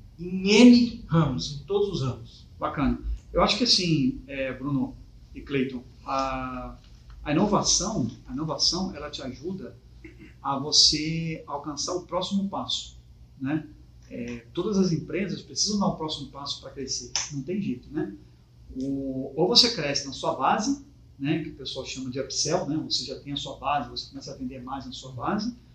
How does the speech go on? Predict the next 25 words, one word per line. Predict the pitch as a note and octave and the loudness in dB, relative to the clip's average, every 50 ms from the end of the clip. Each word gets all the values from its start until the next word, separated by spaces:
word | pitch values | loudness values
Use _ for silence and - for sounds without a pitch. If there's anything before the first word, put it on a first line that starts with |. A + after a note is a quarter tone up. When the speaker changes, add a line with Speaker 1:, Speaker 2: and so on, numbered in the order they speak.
| - - - - - | -20 -20 -20 -12 -8
Speaker 2:
ou | - C3+ | -2 0
você | D3 F3 - G3+ F#3 - | 4 4 4 4 2 0
cresce | - D#3+ D#3+ - - F3+ | -2 -2 -2 -2 -4 -6
com | D#3+ D#3+ | -6 -4
clientes | D#3+ D#3+ E3 - F#3 E3+ | -4 -4 -4 -4 -4 -4
novos, | C#3 B2 - - - - - - - - - - - - - - | -4 -4 -6 -8 -14 -18 -20 -20 -20 -20 -20 -20 -20 -20 -14 -10
né? | C3 C3+ D#3+ - - - - - - - - - - - - - | -6 -4 -4 -4 -6 -8 -16 -20 -20 -20 -20 -20 -20 -20 -16 -8
Então, | - C#3 B2+ B2+ - D3+ D#3 E3 F3+ F3 F3 E3+ E3+ E3 E3 D#3 C#3+ C#3 C3+ C#3 C#3 - - - - - - - C#3 | -6 -4 -4 -2 0 2 2 4 4 2 0 -2 -2 -2 -2 -2 -2 -4 -6 -8 -10 -14 -18 -20 -20 -20 -20 -14 -2
você | D3 C#3+ - - F3 | 4 4 6 6 6
não | E3 D#3+ G#3 B3+ D4 C#4+ | 4 6 6 6 4 4
consegue | C4+ G#3+ F3 - - D#3+ D#3 D#3 - - - | 0 0 2 2 2 2 0 -2 -4 -6 -8
fazer | D3 C3 A#2+ B2 A#2+ | -8 -8 -6 -6 -6
isso | A#2+ D#3 G3+ G3 - - - - B2 - - - - | -4 -2 -2 -2 -2 -4 -6 -8 -12 -16 -16 -12 -10
oferecendo | D3+ - - E3+ D#3 D#3 - - F3 E3+ D3 | -10 -8 -8 -8 -6 -4 -4 -4 -4 -4 -4
o | |
mesmo | D3+ D#3 E3+ F3+ | -2 -2 -2 -2
produto. | D3+ - B2 - - C3+ - - - - - - - - - - - - - - - - | -4 -4 -6 -6 -8 -10 -14 -16 -20 -20 -20 -20 -20 -20 -20 -20 -20 -20 -20 -20 -10 -6
Não | C3+ D#3 G3 | 0 2 4
dá. | F3+ D3+ B2+ - - - - - - - - - - | 4 4 2 0 -4 -8 -16 -20 -20 -20 -20 -20 -20
É | - C#3+ | -16 -12
difícil, | - - - - F3 E3 - - - - - - - - - - | -10 -10 -6 -4 -2 -2 0 -2 -2 -4 -6 -10 -16 -16 -8 -4
né? | B2+ C3 - - - - - - - - - - | -2 -2 -2 -4 -8 -18 -20 -20 -20 -20 -20 -12
É, | - B2 B2 B2 A#2+ A#2+ - B2 | -8 -6 -4 -2 -2 -4 -4 -4
é | A#2+ | -4
muito, | A#2+ A#2+ C#3 D#3+ E3 - E3+ E3+ E3 E3 D#3+ C#3+ C#3+ C3+ B2+ A#2+ A#2 - | -2 0 0 0 0 -2 -4 -4 -2 -2 -2 -2 -2 -2 -2 -2 -2 -4